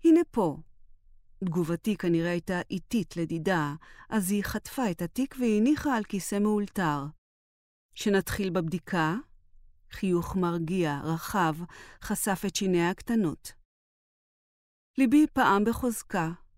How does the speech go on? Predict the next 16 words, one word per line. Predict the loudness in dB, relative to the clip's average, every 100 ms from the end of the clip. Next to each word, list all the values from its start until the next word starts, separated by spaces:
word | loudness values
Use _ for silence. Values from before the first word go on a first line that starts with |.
| -20 -20 -20 -18
חוטי | -4 0 0
חשמל | 0 -2 0 2 2
הוצמדו | 0 0 0 0 2 0 2
בנקודות | 0 0 -2 -2 -2 -2
על | -4
ראשי. | -4 -6 -4 -4 -6 -16 -20 -20 -20 _ -10
פחדתי. | -2 -2 -2 -4 -4 -6 -8 -20 -20 -20 -20 -20 -20 -20 -2
חבל | 0 2 2
שבאתי | 0 -4 -4 -4 -4
לבד. | -4 -2 -2 -2 -8 -18 -20 -20 -4
לא | -2
סיפרתי | 0 0 0 0 -2
לאף | 0 -2 -2
אחד | -6 -2
על | -2
הבדיקה. | -2 -6 -4 -2 -2